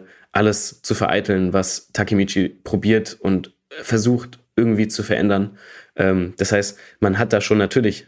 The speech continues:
das Schicksal, aber Kisaki steht dann so daneben und, ähm, verändert es auch auf seine Art und Weise. Als würde er wissen, dass Takemichi durch die Zeit reist und jedes Mal dann ihm irgendwie, ja, ein Bein stellen.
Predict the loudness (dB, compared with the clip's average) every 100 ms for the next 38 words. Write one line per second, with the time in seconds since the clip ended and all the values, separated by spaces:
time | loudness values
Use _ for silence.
0 | _ -4 -2 -2 -2 0 -2 -2 -2 -2
1 | 0 0 0 0 -2 0 0 0 0 0
2 | 2 2 2 -2 -8 -20 -20 _ 2 2
3 | 2 0 -2 -2 -8 -14 _ _ _ _
4 | _ -2 2 2 0 0 0 0 -2 -2
5 | 0 0 0 0 0 0 -4 -12 _ _
6 | _ _ _ -8 -2 0 2 2 0 0
7 | -2 0 -2 -4 -10 _ _ -6 0 2
8 | 2 0 0 0 -2 -2 -2 -2 -2 -2
9 | -2 0 2 0 0 0 0 -2 0 -2
10 | 0 2 2 2 0 -2 -12 -20 -20 _
11 | -2 0 0 0 -2 0 -2 -2